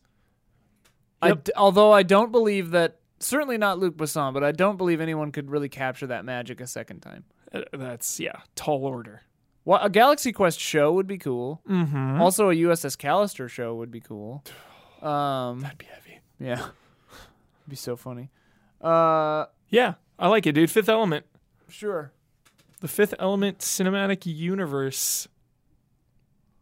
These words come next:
Speaker 1: Uh, which Star Wars, uh,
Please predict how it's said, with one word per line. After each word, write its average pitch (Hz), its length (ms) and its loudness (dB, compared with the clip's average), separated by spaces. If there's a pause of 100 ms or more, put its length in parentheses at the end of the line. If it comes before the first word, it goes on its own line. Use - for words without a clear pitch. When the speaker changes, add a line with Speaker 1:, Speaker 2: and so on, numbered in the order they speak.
(760)
Speaker 1:
Uh, 175 540 4 (720)
which 254 320 -2
Star 240 320 2
Wars, 214 260 2
uh, 175 220 2